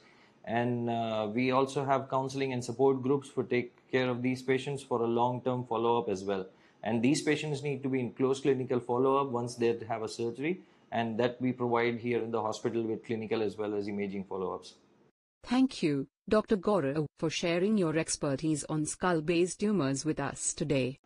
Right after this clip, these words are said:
Speaker 1: Thank you so much for having me.
Speaker 2: It's been an enlightening discussion.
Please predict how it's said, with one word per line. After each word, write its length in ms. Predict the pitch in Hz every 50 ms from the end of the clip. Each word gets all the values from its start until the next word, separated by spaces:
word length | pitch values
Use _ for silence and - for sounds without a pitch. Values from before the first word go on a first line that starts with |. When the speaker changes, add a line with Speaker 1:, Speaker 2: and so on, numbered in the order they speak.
| _ _ -
Speaker 1:
Thank 180 | 120 117 127
you 60 | 135 139
so 180 | - - 139 135
much 200 | 135 123 - -
for 120 | 127 113
having 320 | 107 104 101 107 104 101
me. 160 | 101 98 95 - - _ _ _ _ _ _ _ _ _ _ _ _ _ _ _ _
Speaker 2:
It's 180 | - 190 - -
been 180 | - 190 190 185
an 120 | 180 - -
enlightening 600 | 180 175 175 170 180 190 - 202 190 190 180 170
discussion. 640 | 165 160 - - - 214 208 - - 147 135 131